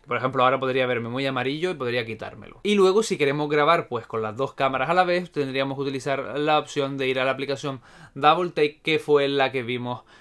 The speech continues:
eh, hace una semana. Luego, pues, tendríamos la opción de poner el flash, que yo creo que aquí a ninguno le interesaría, pero a lo mejor os puede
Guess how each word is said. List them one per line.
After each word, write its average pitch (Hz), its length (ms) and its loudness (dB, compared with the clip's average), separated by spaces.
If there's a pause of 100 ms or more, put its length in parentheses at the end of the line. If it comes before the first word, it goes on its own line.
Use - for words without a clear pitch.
(200)
eh, 127 280 -2
hace 120 320 -2
una 120 200 -8
semana. - 500 -18
Luego, 175 400 4
pues, 143 120 2
tendríamos 151 520 0
la 127 320 2
opción 151 460 -2
de 110 100 -8
poner 127 500 -4
el 120 220 -4
flash, 156 420 2
que 120 220 -6
yo 110 160 -6
creo 117 220 -4
que 113 120 -4
aquí 117 280 -4
a 120 60 -2
ninguno 120 560 -6
le 113 140 -4
interesaría, 117 720 -4
pero 110 300 -6
a 117 140 -4
lo 113 80 -4
mejor 135 260 0
os 131 80 -4
puede 139 320 -2